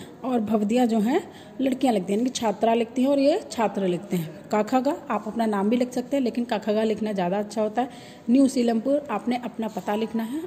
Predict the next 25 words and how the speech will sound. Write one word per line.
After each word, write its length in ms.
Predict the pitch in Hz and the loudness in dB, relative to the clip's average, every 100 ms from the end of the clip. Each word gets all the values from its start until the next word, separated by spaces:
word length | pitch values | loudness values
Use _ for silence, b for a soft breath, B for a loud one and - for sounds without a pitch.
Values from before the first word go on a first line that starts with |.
| 302 | -4
और 120 | 226 | -4
दिनांक, 440 | 185 196 175 151 - - B B B | 0 0 -2 -6 -10 -18 B B B
तो 80 | - - | -8 -2
इसका 280 | 302 - 311 | -2 0 0
half 300 | 220 202 190 | 2 0 0
marks 280 | 220 220 - | -2 -2 -2
होता 220 | 247 247 | -2 2
है। 220 | 240 262 - B B B - | 0 0 -2 B B B -8
तो 60 | - | -2
आपके 240 | 254 - | -2 0
जो 120 | 277 | 0
पाँच 340 | 302 285 285 294 | 0 0 0 4
marks 320 | 294 277 277 | 4 4 2
हैं, 100 | 269 | 2
बिल्कुल 260 | 247 254 226 | 2 2 2
divide 380 | 214 202 220 | 2 2 2
हो 100 | 247 | 2
जाए, 280 | 233 233 240 240 - | 2 0 -2 -4 -6
देखो, 260 | 220 233 247 - - - - - | -4 -2 -2 -6 -16 -20 -20 0
एक 280 | 233 277 285 - B B - - 214 | 4 4 2 -12 B B -20 -14 -6
आधा 180 | 208 226 | -2 0
यहाँ 300 | 240 233 285 - - | 0 -2 -6 -12 -6
और 140 | 196 | -2
ये 80 | 208 | 0
तीन 300 | 208 233 | 0 0